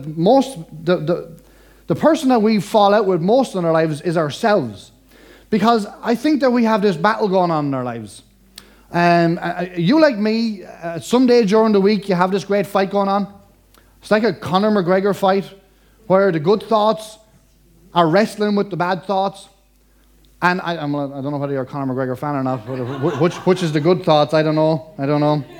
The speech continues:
But are you wrestling like me sometimes with good thoughts and bad thoughts? Are they taking over and consuming your life? Are you falling out with yourself?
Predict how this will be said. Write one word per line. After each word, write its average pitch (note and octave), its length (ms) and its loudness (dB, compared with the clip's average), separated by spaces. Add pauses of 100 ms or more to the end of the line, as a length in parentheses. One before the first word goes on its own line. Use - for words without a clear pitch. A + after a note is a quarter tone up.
(1300)
But A3 140 4
are A3 100 2
you C#4 140 2
wrestling C4+ 480 0
like A#3+ 160 0
me A#3+ 200 0
sometimes F#3+ 560 -4
with E3 200 -2
good A#3 220 0
thoughts A3 280 0
and G3 100 -2
bad F#3+ 260 0
thoughts? C3+ 400 -6 (840)
Are F#3+ 80 4
they G#3+ 100 2
taking B3+ 360 -2
over A#3+ 300 2
and G3+ 100 -2
consuming G#3+ 480 -2
your F#3+ 120 0
life? F3+ 380 -2 (840)
Are G3+ 120 4
you G3+ 460 2
falling B3 440 2
out A3+ 180 2
with F#3+ 140 -4
yourself? C#3+ 560 -8